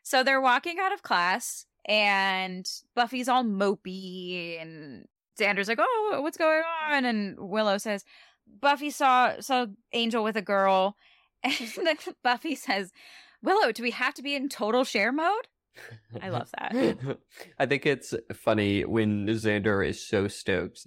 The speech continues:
Speaker 2: that Angel may be doing something wrong.
Speaker 1: <laughs> He's so stoked. Yeah. And I love, and I also love his next line was,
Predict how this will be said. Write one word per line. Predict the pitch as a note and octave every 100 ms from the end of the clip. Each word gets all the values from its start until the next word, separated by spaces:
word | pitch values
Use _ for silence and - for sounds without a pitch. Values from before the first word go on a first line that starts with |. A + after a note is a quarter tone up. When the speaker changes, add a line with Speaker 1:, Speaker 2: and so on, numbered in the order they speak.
| -
Speaker 2:
that | F#2+ -
Angel | - F#2+ F#2 F#2+ G2 G2 F#2+ -
may | - G2
be | G#2
doing | F#2+ E2+ -
something | - - - -
wrong. | - - A#2 _
Speaker 1:
<laughs> |
He's | B3+ C4 G3+ -
so | - A#3+ A3
stoked. | F#3+ - F3 E3 D#3+ - _ - - - - D4
Yeah. | - F#3+ E3+ E3+ E3 _ _ -
And | C#4 B3+ -
I | C4
love, | B3+ C4 A#3+
and | A#3
I |
also | - A#3 A#3
love | G#3 G#3
his | C4 C#4+
next | C4 G#3+ -
line | F#3+ F3
was, | E3+